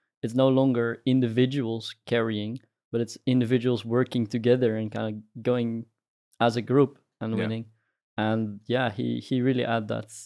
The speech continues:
Speaker 1: that's, um, that group feeling,
Speaker 2: Yeah.
Speaker 1: uh, to the team.
Speaker 2: And one thing that's been apparent, uh, that I've talked about, I feel like, on every episode of the podcast this year, and especially in this format, is, like, the importance of this team environment where people can,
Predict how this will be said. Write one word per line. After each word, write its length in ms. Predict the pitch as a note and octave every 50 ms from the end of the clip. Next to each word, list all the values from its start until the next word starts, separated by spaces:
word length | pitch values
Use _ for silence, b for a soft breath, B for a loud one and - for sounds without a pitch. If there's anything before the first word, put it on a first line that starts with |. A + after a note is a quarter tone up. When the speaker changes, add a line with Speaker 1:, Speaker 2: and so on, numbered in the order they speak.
| - _
Speaker 1:
that's, 480 | D3+ B2 A#2 - - - - - - _ _ _ _ _ _ _ _ _ _ _ _ -
um, 580 | G#2+ G#2+ A2 A2 A2 A2 A2 A2 G#2 G#2+ A#2 _ _ _ _ _ _ -
that 180 | A#2+ A#2 A#2+
group 260 | A2+ B2 C3 C3 B2
feeling, 500 | - - A#2 A2+ G#2+ A2 A2+ A2+ A#2 A#2+ - _ _ -
Speaker 2:
Yeah. 180 | G#2+ G#2 G#2+
Speaker 1:
uh, 160 | G2+ - - - A#2+ - _ _
to 100 | - A2+
the 80 | A2
team. 240 | G#2+ - A#2 A#2+ B2 _ _ _ _ -
Speaker 2:
And 120 | B2+ C3
one 120 | C3+ C#3
thing 120 | B2+ D3+ A#2
that's 160 | G#2 F#2+ -
been 140 | - F#2 E2+
apparent, 400 | D#2+ - - F2 F2 E2 - - _ _ _ _ -
uh, 260 | - D2 G1+ G1+ G1+ - - _ _ -
that 100 | - D#2+
I've 120 | D#2+ - -
talked 220 | G2 E2 E2 - E2+
about, 120 | E2 C2+
I 40 | D2+
feel 180 | - - D#2+
like, 120 | D2+ C#2+ C2+
on 80 | C2
every 260 | - D#2 D2+ - D2+ C#2+
episode 280 | C#2 - - - - -
of 100 | B1+ -
the 60 | - C#2+
podcast 360 | D2+ - - - - - -
this 160 | C#2 - - -
year, 280 | D2+ D2+ C#2+ C2+ - -
and 100 | - F2+
especially 400 | - - G#2 G2+ - - G2 F#2+
in 80 | F2+ E2+
this 140 | E2 D#2+ -
format, 500 | - D#2 E2+ F2+ F2+ E2 D#2+ C#2+ - -
is, 120 | E2+ -
like, 160 | - - - -
the 80 | F#2
importance 400 | F#2+ F#2+ - G2 F#2+ F2+ A2 -
of 80 | F2 D#2+
this 140 | E2 - -
team 180 | - F2+ F2
environment 440 | F2 E2+ D#2 E2+ F2 E2+ D#2+ D2 -
where 100 | D#2 D#2+
people 300 | - - F#2+ - F2 -
can, 500 | - - - E2 E2+ - - E3+ E3 -